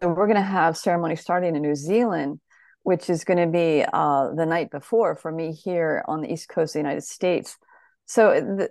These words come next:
the recommendation is if people can do it between twelve and two P M Eastern Standard Time or Eastern Time,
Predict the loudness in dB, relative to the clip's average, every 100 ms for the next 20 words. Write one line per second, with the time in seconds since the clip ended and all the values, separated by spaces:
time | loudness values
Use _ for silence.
0 | 0 2 4 4 4 2 2 0 -2 -2
1 | -4 2 2 2 -4 -4 -6 -8 -4 -2
2 | -4 -6 -8 -8 -4 0 2 2 -2 -6
3 | -8 -6 -8 -2 0 0 -2 -4 -8 -2
4 | 0 2 2 0 0 0 -4 -4 -4 0
5 | 2